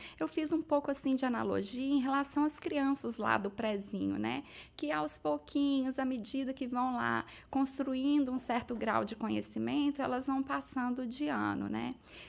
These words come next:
Então, dentro disso, eu fiquei pensando, então, peraí, é, será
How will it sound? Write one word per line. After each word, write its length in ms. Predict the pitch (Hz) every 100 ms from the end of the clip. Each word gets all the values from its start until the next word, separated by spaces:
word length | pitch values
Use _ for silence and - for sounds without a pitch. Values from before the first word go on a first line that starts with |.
| -
Então, 340 | 302 330 381 370
dentro 320 | 277 269 214
disso, 400 | 196 269 269 262
eu 60 |
fiquei 320 | 247 247 262 247
pensando, 680 | 254 247 - - - -
então, 360 | 226 233 269 269
peraí, 520 | 277 254 254 - - - - - - - - -
é, 760 | - 233 226 226 226 226 226 - - - - - _ _ -
será 800 | - - 285 240 220 240 233 233